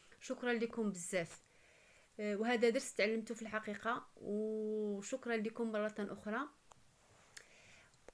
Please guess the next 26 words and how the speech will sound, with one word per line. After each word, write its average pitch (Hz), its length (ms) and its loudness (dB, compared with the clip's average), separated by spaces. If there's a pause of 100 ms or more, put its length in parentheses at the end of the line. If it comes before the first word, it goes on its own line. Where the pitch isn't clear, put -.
(120)
ودابا 226 760 2
ان 233 80 2
شاء - 260 0
الله 185 300 -2 (120)
غادي 196 180 -2
نقول 214 240 0
لكم، 233 360 0 (480)
غادي 196 220 0
نوعدكم 202 560 0
بالجديد 214 480 2
في - 100 -8
القناه 220 360 0
ديالي، 196 600 0 (960)
آه، 202 400 2
غادي 214 240 2
ندير 220 180 0
لكم 233 240 0
شهيوات 208 540 2
ووصفات، 220 720 2
وغادي 208 300 4
ندير 214 180 0
لي 226 180 2
فلوغ 220 360 2
ان 214 60 0
شاء 220 280 0
الله، 220 360 0